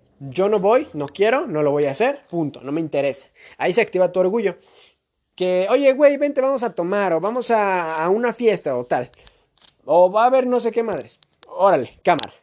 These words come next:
"A chingar a su madre, no quiero. A chingar a su madre, no, no puedo, bye". Descartado. Orgullo activo, órale. Y así solito tú mismo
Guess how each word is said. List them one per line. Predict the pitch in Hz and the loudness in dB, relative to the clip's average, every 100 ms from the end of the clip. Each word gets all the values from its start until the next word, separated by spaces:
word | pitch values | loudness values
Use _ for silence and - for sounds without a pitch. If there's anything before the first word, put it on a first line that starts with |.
| _ _ _ _ _ | _ _ _ _ _
"A | 220 | -4
chingar | 226 269 311 | -2 2 4
a | |
su | 269 | 2
madre, | 277 269 196 | 2 2 2
no | 233 | -2
quiero. | 269 220 - _ - | -2 -2 -4 _ -16
A | 135 | -12
chingar | 185 208 | -6 -4
a | |
su | 202 | 0
madre, | 240 247 185 | 0 0 0
no, | 185 214 | -2 0
no | 185 | -2
puedo, | 196 220 254 311 - | 2 2 2 -4 -6
bye". | 110 - - _ _ _ _ _ | -6 -6 -14 _ _ _ _ _
Descartado. | 151 139 143 160 120 - _ _ _ _ _ _ _ _ | -4 0 2 2 2 -2 _ _ _ _ _ _ _ _
Orgullo | 143 151 180 | 0 4 4
activo, | 185 - 240 254 330 - _ | 4 0 -2 -2 -2 -10 _
órale. | 151 135 113 107 _ _ _ - | -4 -4 -6 -12 _ _ _ -2
Y | 240 | 0
así | 254 247 | 2 2
solito | 320 302 285 285 - | 4 4 2 0 0
tú | |
mismo | 262 254 269 277 | 0 0 0 -2